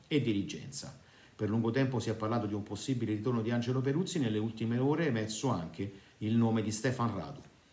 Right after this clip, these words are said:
giocatore che appende gli scarpini al chiodo e che ringrazieremo il capitano per quello che ha fatto nei suoi sedici anni di permanenza alla Lazio e che si avvia verso una possibile nuova carriera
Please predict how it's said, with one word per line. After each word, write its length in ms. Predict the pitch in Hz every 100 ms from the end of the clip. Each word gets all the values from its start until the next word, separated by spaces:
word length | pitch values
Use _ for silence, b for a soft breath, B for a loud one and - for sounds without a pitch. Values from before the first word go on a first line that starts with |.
| -
giocatore 480 | - 104 107 123 127
che 80 | 120
appende 360 | 113 147 139 127
gli 120 | 127
scarpini 400 | - 127 131 131
al 120 | 131
chiodo 220 | 170 175
e 40 | 151
che 120 | 101
ringrazieremo 680 | 92 92 95 107 107 120
il 60 | 113
capitano 420 | 107 104 104 110
per 120 | 104
quello 220 | - 113 107
che 80 |
ha 40 | 107
fatto 300 | - 117 104
nei 120 | 104
suoi 160 | 110 113
sedici 280 | 107 104
anni 140 | 120 117
di 80 | 113
permanenza 520 | 113 117 123 120 127
alla 100 | 151
Lazio 460 | 151 151 - 190 B B B
e 100 | 139
che 120 | 143
si 160 | 139 190
avvia 320 | 139 101 107
verso 320 | 92 - -
una 140 | 110 110
possibile 520 | 131 - 87 80 95
nuova 260 | 95 98
carriera 340 | 101 95 80